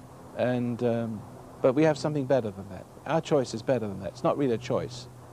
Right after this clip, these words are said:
It's a salvation from a choice. This is the basis of Christianity, by the way. I'm Jewish. I understand one of our guys made it, you know. <laughs> I, I'm a Jewish person that believes that Christ was the Messiah, but I'm still Jewish.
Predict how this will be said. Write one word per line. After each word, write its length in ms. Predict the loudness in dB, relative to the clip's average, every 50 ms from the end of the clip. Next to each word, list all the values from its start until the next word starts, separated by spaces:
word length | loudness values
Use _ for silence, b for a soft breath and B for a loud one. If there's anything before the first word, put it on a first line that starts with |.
| -8 -4 -4
It's 140 | -2 -2
a 40 | -2
salvation 580 | 2 4 6 6 6 6 4 2 2 0 -4 -6
from 180 | -4 -4 -4
a 40 | -4
choice. 420 | -4 0 0 0 0 0 -4 -10 B B B B B
This 180 | 0 0 2 2
is 60 | 2
the 60 | 4
basis 380 | 6 6 4 4 2 -2 -4 -4
of 80 | -2
Christianity, 580 | -4 -6 -6 -4 -2 -2 0 0 0 0 -2 0
by 140 | 0 -2 -2
the 80 | -2
way. 140 | -2 -2 0
I'm 160 | 0 0 2
Jewish. 400 | 2 2 2 2 0 -4 -10 -16 -16 -20 -20 -20 B B B B B B B B 2
I 100 | 4 4
understand 480 | 4 4 0 0 0 0 0 0 -2 -6 -10 -10 -4
one 200 | -2 0 2 2
of 80 | 4
our 140 | 4 4 4
guys 300 | 6 6 4 4 4 0
made 220 | 0 0 0 -2 -2
it, 100 | -6 -10 -14 -16 -10
you 100 | -8 -6
know. 220 | -4 -2 -2 -2 0 2
<laughs> 640 | 0 0 2 2 0 0 0 -6 -16 -20 -6 2 4
I, 160 | 6 6 6
I'm 220 | 4 2 2 0 -2
a 40 |
Jewish 320 | -2 0 -2 -2 -2 -2 -4
person 280 | -4 -4 -4 -4 -6 -6
that 140 | -6 -6 -6
believes 260 | -6 -4 -4 -4 -4 -6
that 160 | -6 -6 -6
Christ 340 | -4 -4 -4 -4 -4 -8 -12
was 120 | -10 -10
the 80 | -8 -10
Messiah, 400 | -10 -8 -6 -4 -4 -4 -4 -4
but 120 | -6 -6
I'm 100 | -6 -8
still 180 | -6 -6 -6 -6
Jewish. 340 | -4 -4 -4 -4 -6 -8